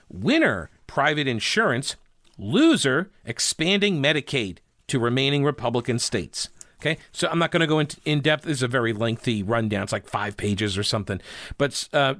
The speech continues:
a couple of the highlights that I thought were important. Social democracy. This is one of the winners, they said. The stimulus bill's direct cash provisions, so the fourteen hundred dollar checks, expanded child tax credit, could end up being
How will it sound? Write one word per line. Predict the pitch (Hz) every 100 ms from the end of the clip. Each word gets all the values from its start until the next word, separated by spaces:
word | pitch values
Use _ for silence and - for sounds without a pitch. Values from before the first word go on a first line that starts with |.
| - - -
a | -
couple | 196 180
of | 143
the |
highlights | 131 147 143 139 -
that | 127 120
I | 135
thought | 139 131
were | 135
important. | 135 127 147 139 160 - _ _ _ _ _ _ - -
Social | - 170 147 151
democracy. | 143 131 123 107 - 82 - _
This | - 139
is | 139
one | 135
of | 127
the |
winners, | 117 120 107 98
they | 95
said. | - 87 - - - -
The | 139
stimulus | - 226 262 233 170
bill's | 170 180 170 156
direct | - 156 127 147 208 - -
cash | - 185 185 180 -
provisions, | - 135 147 151 113 82 - - - - _ -
so | - 131
the |
fourteen | - 151 151 143
hundred | 139
dollar | 135 131 127
checks, | - 135 127 - - - - - _ -
expanded | - - 135 135 135
child | - 135 127
tax | - 135 -
credit, | - 123 123 - _ _ _ _ - - - -
could | 190 180
end | - 196 208
up | 214 143
being | 175 175 175 175